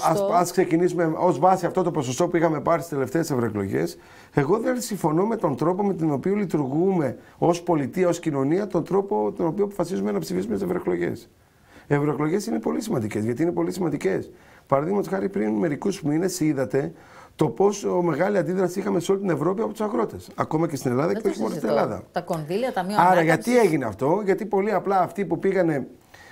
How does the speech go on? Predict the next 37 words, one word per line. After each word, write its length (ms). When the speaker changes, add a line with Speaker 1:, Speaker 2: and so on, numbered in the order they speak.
Speaker 2:
να, 540
να 180
αποφασίσουν 760
το, 120
το 260
μέλλον 380
των 140
αγροτών, 580
με, 260
για 220
την 260
νέα 360
καπ 300
που 60
λέμε, 380
με 140
κάποιο 340
τρόπο 280
κάνανε 340
ένα 180
λάθος 360
σχεδιασμό. 600
Και 100
κυρίως 600
εκεί, 340
για 160
να 80
ξέρουμε 300
ποιοι 220
ήτανε. 340
Οι 100
πράσινοι 440
και 100
οι 40
οικολόγοι 480
που, 280
ναι, 140